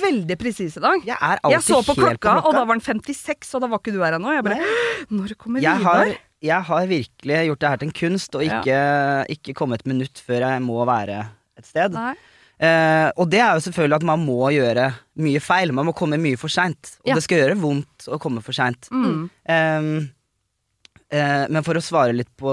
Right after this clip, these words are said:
Speaker 2: spørsmålet ditt, så tror jeg at du kanskje burde, mm, lære å kose deg med at, for hvis jeg blir ferdig, jeg var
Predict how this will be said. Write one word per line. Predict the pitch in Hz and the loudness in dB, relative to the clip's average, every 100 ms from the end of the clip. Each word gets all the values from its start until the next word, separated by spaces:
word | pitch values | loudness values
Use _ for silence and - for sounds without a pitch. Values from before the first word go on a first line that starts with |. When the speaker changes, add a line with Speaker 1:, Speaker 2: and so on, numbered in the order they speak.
| 135 | -4
Speaker 2:
spørsmålet | - 123 - 127 151 | -6 -10 -6 -4 -4
ditt, | 190 | -4
så | - | -8
tror | - 123 117 | -6 -2 2
jeg | 139 143 - _ - | 0 0 -12 _ -16
at | 143 - | -14 -4
du | 151 156 160 | -2 -2 -2
kanskje | 185 123 | -2 -2
burde, | 113 127 147 | -4 0 2
mm, | 160 156 151 151 151 151 - - 175 | 2 2 0 -2 -2 -4 -6 -8 -2
lære | 190 131 - | 0 0 -2
å | |
kose | - 156 - 117 | -6 -6 -6 -6
deg | 110 | -2
med | 135 | -2
at, | - 143 | -4 -10
for | 170 | -6
hvis | 190 - | -4 0
jeg | 139 156 - 143 | 0 0 -4 -8
blir | 165 | -6
ferdig, | - 156 104 127 143 _ _ _ - | 0 0 2 0 -2 _ _ _ -6
jeg | |
var | 170 | -4